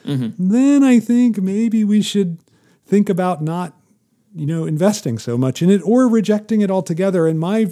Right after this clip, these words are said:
Speaker 2: my, I guess my wager is,
Speaker 1: Mm-hmm.
Speaker 2: I think Oedipus complex is incorrect, and I think, uh, that it turns people off to psychoanalysis unnecessarily because I think it,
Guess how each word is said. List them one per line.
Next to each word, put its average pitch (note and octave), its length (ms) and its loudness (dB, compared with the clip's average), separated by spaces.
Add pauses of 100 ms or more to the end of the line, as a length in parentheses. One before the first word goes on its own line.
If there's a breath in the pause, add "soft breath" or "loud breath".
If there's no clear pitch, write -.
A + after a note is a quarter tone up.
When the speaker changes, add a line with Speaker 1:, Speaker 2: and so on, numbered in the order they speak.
Speaker 2:
my, F3 340 -2
I D#3+ 60 -2
guess G#3 260 2
my E3 220 -2
wager C3 440 -2
is, B2 380 -4 (460)
Speaker 1:
Mm-hmm. B2+ 200 -6 (680 soft breath)
Speaker 2:
I D3 80 2
think E3 320 -2 (300)
Oedipus C#3 300 -4
complex C3+ 680 -6
is A#2+ 440 -10 (160)
incorrect, C#3 680 -6 (140)
and B2+ 120 -2
I C3 120 -2
think, C3+ 560 -6 (320)
uh, A#2+ 600 -10 (220)
that B2 240 -8
it C3+ 180 -6 (320 soft breath)
turns D#3 340 -2
people C#3+ 300 -6
off C3+ 180 -2
to B2 80 -12
psychoanalysis C3 720 -6
unnecessarily C3+ 840 -4
because B2+ 260 -8
I C3 100 0
think C#3 340 -4
it, D3+ 220 -10